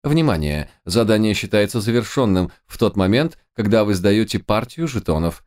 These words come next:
или один жетон. Внимание! Жетоны можно получать только находясь на дне ямы страданий. Внимание! При начислении приза за десять тысяч жетонов сданные ранее жетоны не учитываются.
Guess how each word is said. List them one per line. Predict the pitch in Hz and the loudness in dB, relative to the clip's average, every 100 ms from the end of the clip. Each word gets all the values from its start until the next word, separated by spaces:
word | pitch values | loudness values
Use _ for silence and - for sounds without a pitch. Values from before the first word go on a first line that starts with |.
| _ | _
или | 113 113 180 196 - | 0 2 2 -2 -4
один | 123 82 76 | -4 -2 -4
жетон. | 95 - 50 - _ _ _ _ | -4 -6 -10 -12 _ _ _ _
Внимание! | 127 156 180 85 76 78 76 - | 0 2 2 2 -2 -4 -6 -8
Жетоны | 90 117 139 180 175 | -2 0 2 2 2
можно | 131 104 101 | 0 -2 -4
получать | 95 92 - 143 - - | -2 -2 0 -2 -2 -2
только | 117 - 139 | -2 -2 -2
находясь | 120 82 80 95 - _ - | -2 -2 0 0 -2 _ -2
на | 107 | -2
дне | 76 87 95 | 2 2 2
ямы | 87 80 85 | 2 0 0
страданий. | - 110 110 123 92 65 - _ _ _ _ | -2 -2 0 0 -2 -6 -14 _ _ _ _
Внимание! | 131 156 160 82 76 76 - _ | 0 2 2 2 -2 -6 -8 _
При | 131 139 - - | 0 2 0 -6
начислении | 113 131 147 - 90 78 80 | -4 -2 -2 0 0 0 0
приза | 78 87 82 73 78 | -2 0 0 0 -2
за | 90 87 | 0 -2
десять | 90 76 87 - - _ - | -4 -2 -2 -2 -10 _ -10
тысяч | 78 80 73 - | -8 -8 -14 -12
жетонов | 80 87 110 143 143 - _ _ | -4 -2 0 0 -2 -4 _ _
сданные | 104 95 87 71 76 78 - - | -4 0 0 0 -2 -4 -6 -4
ранее | 82 78 71 73 | -2 0 0 0
жетоны | 87 - 139 151 151 _ - | -2 0 0 0 -4 _ -2
не | 208 | 0
учитываются. | 165 - 73 65 67 65 - 65 | -2 -6 -10 -8 -8 -10 -12 -14